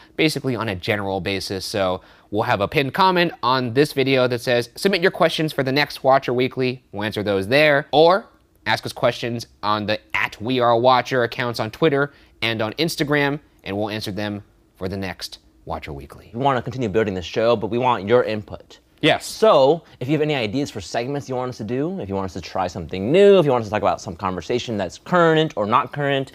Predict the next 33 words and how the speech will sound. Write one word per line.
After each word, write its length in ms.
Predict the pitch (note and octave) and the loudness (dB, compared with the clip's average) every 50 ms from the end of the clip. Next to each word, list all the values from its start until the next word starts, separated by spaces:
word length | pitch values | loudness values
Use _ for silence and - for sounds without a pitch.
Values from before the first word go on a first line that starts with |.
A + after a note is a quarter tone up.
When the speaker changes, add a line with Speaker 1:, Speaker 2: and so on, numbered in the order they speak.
| - | -12
Speaker 1:
Mm-hmm. 200 | C3 B2+ A#2 A#2 | -10 -10 -10 -10
Speaker 2:
if 180 | A2+ G2 F#2 C#3 | -12 -10 -4 0
you 80 | E3 F3 | 2 4
want 240 | F#3 F#3+ G3+ G3+ | 4 4 4 4
us 160 | G#3 G3+ - - | 2 0 -2 -4
to, 180 | - - A3 G#3+ G#3 G#3 G#3 | -2 2 4 4 6 6 6
uh, 380 | G#3+ A3 A3 A3+ A3+ A3 G#3+ | 8 8 8 8 8 6 4
go 540 | G3 D3 D3 D3 G#3 A3+ B3 C4+ C4+ C4+ C4 | 2 -2 -2 0 2 4 6 8 8 8 8
and 320 | C4 C4 C4 C#4+ D#4+ D#4 - | 6 4 2 0 0 0 2
fly 180 | B3 B3 C4 | 4 4 4
a 60 | B3 F#3+ | 4 4
kite, 320 | - G4 F#4+ G4 - - _ _ _ _ _ _ _ - | 4 4 4 4 2 -2 _ _ _ _ _ _ _ -4
let 100 | D3 F#3 | -4 -4
us 140 | G#3+ - G#3 | -2 0 2
know. 320 | G3+ G3 A3+ B3 D4 - _ _ _ _ _ _ _ _ - | 4 4 4 2 0 -4 _ _ _ _ _ _ _ _ -2
Speaker 1:
I'd 140 | D3 - - | 0 0 2
love 80 | - D#3 | 2 2
Speaker 2:
And 60 | C#3 B2+ | 2 4
Speaker 1:
to 40 | |
Speaker 2:
we're, 80 | C#3 D#3 | 4 4
Speaker 1:
fly 100 | F2 - | 4 2
a 40 | C3+ | 0
Speaker 2:
we're 80 | C#3+ | 0
gonna 80 | D3 E3 | 0 0
Speaker 1:
kite. 80 | E3 E3 | 0 0
Speaker 2:
start 180 | F#3+ F3+ E3+ | 0 2 2
doing 380 | D#3+ F3+ F#3+ F#3+ F#3 F#3 E3+ E3+ | 2 0 0 0 0 0 -2 -2
more 160 | E3+ F#3 F#3+ | -2 -2 -2
segments. 520 | - - G#3+ B3 A3+ D3 - - - - _ _ _ - | -2 -4 -6 -4 -6 -8 -10 -12 -18 -20 _ _ _ 2
Speaker 1:
Walt 280 | - - B3+ G#3+ F#3 | 4 4 4 4 4
Disney 280 | G#3+ G#3+ F#3+ F3 F3+ F3 | 4 4 4 4 4 4
once 300 | E3 D#3+ D#3 D3 C#3+ C#3 | 4 4 2 0 0 0
said 340 | - D#3 D3 C3+ C3 C3 | 2 4 4 4 4 0